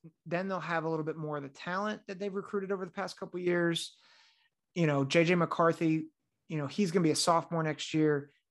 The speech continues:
Give him another year to mature into that system. He's then a junior. Uh, Donovan Jackson. Donovan Jackson?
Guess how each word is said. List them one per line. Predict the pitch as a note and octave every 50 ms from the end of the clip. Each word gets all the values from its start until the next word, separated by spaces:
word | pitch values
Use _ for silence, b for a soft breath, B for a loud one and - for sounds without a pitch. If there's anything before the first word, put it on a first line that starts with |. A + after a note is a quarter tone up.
| -
Give | - E3
him | D#3+ D#3+
another | D3+ D3+ D#3 D#3+ D#3+ D#3+
year | D#3 D#3 D#3
to | D3 C#3+
mature | C#3+ C#3 - - - - G3 F#3+ F#3+ G3
into | F#3+ F#3+ F#3
that | F#3 F3 -
system. | - - F#3+ E3+ - - F#3 F3+ F3 E3+ E3+ D#3+ -
He's | - C3 C3+ C3
then | D3 C#3 C#3
a | C3+
junior. | C3+ C#3 - D3+ D#3 D#3+ E3+ F3+ F3 F3 F3 F3 F3 E3+ E3+ - _ _ b b b b b b b b b b _ _ _ _ -
Uh, | E3+ C#3+ C#3 C#3 C#3
Donovan | C#3 D#3+ D3 D3 C3+ B2+ B2
Jackson. | B2 C#3 D#3+ F3+ F#3 F3+ F3+ - - F#3 F3 E3+ E3+ E3 E3 D#3+ D#3+ D#3+ _ _ _ _ _ _ _ _ _ _ _ -
Donovan | - D3 C#3+ C3 C3
Jackson? | C3+ - D#3 D#3 D#3 - F3 F3 F3 F3 D#3+